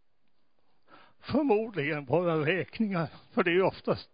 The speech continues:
det man får i, i postboxen, va? Det är ju liksom inte, det är, det är det vanliga, <laughs> det vanligast förekommande posten är ju en räkning, va? Och dit sprang jag och hämtade mina räkningar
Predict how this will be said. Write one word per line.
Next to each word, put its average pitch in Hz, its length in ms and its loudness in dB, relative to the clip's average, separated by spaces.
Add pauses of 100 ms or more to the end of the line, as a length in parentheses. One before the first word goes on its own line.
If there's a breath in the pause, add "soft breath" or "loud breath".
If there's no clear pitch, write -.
det 160 220 -2
man 151 160 0
får 156 380 0
i, 151 220 -4
i 156 40 -2
postboxen, - 720 -2
va? 151 100 -2
Det 147 80 -2
är 143 40 -2
ju 165 160 2
liksom 151 280 -6
inte, 143 260 -8 (320 soft breath)
det 170 280 4
är, 160 220 -2 (380)
det 175 120 2
är 180 120 6
det 156 100 6
vanliga, 156 520 6 (200)
<laughs> - 340 -6
det 214 200 8
vanligast 202 680 6
förekommande 165 760 2
posten 160 460 2
är 143 40 -2
ju 143 100 0
en 143 140 -2
räkning, 139 460 -2
va? 123 140 -12 (1500 soft breath)
Och 175 100 6
dit 220 280 4
sprang 202 540 6
jag 156 640 4 (1600 loud breath)
och 165 160 2
hämtade 160 440 0
mina 151 340 0
räkningar 170 840 -2